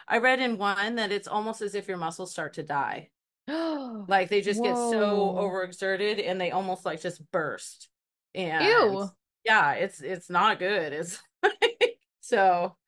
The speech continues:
Speaker 1: I, I'm, I think I'm an advocate for, you know, gentle exercising and easing in, uh, by the
Speaker 2: There you
Speaker 1: time
Speaker 2: go.
Speaker 1: we're
Speaker 2: There you
Speaker 1: done.
Speaker 2: go.
Speaker 1: <laughs> So, so fortunately,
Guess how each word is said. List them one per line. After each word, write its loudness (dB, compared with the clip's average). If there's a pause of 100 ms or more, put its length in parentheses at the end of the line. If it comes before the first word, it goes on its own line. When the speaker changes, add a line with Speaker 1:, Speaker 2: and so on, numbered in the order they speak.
(140)
Speaker 1:
I, 6
I'm, -2
I 2
think -4
I'm -6
an -2
advocate -2
for, -4
you -6
know, -10
gentle -4
exercising -4
and -6
easing -6
in, -6 (300)
uh, -6
by -4
the 0
Speaker 2:
There 2
you -4
Speaker 1:
time -4
Speaker 2:
go. -2
Speaker 1:
we're -6 (120)
Speaker 2:
There -2
you 4
Speaker 1:
done. -
Speaker 2:
go. -2
Speaker 1:
<laughs> -6
So, -2 (440)
so 6 (140)
fortunately, -2